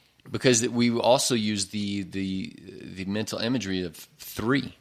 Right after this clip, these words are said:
but a, a man, woman, and God, and there's a, <laughs> a three in one, that's the Trinity kind of an idea. It is mysterious, and it is, I would say, miraculous that, that, that this can exist, that this does exist, and that's why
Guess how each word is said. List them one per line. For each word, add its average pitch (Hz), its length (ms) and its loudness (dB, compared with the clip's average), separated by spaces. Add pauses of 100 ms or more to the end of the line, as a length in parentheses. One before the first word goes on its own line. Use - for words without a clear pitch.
(760)
but - 340 -6
a, 98 280 -4
a 104 40 0
man, 101 340 2
woman, 95 240 0
and 110 100 -2
God, 90 320 -2
and 90 240 -4
there's 92 320 0
a, 87 320 -2 (360)
<laughs> - 340 -20
a - 80 -4 (560)
three 110 240 0
in 117 100 4
one, 107 600 4
that's 98 180 -8
the - 100 -14
Trinity 113 440 0
kind 101 200 -2
of 101 80 -4
an 98 60 -4
idea. 98 500 0
It 110 240 0
is 147 260 4
mysterious, 123 960 0
and 98 80 -4
it 95 100 -6
is, 113 360 -2 (640)
I 98 100 2
would 113 160 2
say, 107 300 6
miraculous 98 840 2
that, 90 180 -6
that, 95 400 2
that 92 220 0
this 113 180 4
can 101 260 0
exist, 87 400 -4
that 85 200 -6
this 98 180 -2
does 95 260 2
exist, 85 440 -2
and 98 60 -2
that's 98 220 2
why 90 300 2